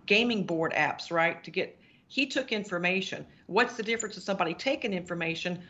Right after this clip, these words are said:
or planting information that's not true? They're the same thing.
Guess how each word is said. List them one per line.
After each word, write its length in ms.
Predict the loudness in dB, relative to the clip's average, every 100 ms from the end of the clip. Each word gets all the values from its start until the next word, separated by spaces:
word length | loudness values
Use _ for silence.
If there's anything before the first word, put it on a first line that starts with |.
| -20 2
or 180 | 4 4
planting 580 | 2 2 2 2 0 -2
information 580 | -2 -2 -2 -2 -4
that's 220 | -6 -4 -4
not 200 | -4 -4
true? 340 | -2 -2 -6 -14 2
They're 120 | 4
the 100 | 4
same 300 | 4 2 2
thing. 340 | 0 -2 -4